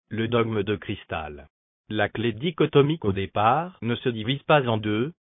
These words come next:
mais trouve un. De même pour les subdivisions, où le temps d'un état unique aurait des doubles. Modélisation d'une évolution au sein d'une séquence de tempérament extrême, retombée de points harmoniques, davantage gravitationnels,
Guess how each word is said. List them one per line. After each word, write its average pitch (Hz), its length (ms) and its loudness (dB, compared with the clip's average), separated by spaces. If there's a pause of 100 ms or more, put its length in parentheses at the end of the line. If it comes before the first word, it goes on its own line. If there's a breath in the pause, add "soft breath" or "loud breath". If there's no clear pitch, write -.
(140)
mais 101 180 -2
trouve 139 260 -4
un. 98 180 0 (440)
De 110 180 -2
même 151 260 0
pour 107 160 0
les 104 120 2
subdivisions, 110 840 -6 (200)
où 107 80 -2
le 110 100 2
temps 165 240 0
d'un 117 160 4
état 131 320 -2
unique 113 720 -4
aurait 104 260 4
des 107 140 -2
doubles. 80 500 -10 (420)
Modélisation 131 760 0
d'une 123 160 0
évolution 120 880 -2
au 104 140 -4
sein 160 180 0
d'une 131 200 0
séquence 143 380 -2
de 131 120 -2
tempérament 120 580 4
extrême, 120 720 -2 (240)
retombée 151 580 2
de 139 120 0
points 147 320 2
harmoniques, 107 720 0 (100)
davantage 135 640 2
gravitationnels, 107 1080 0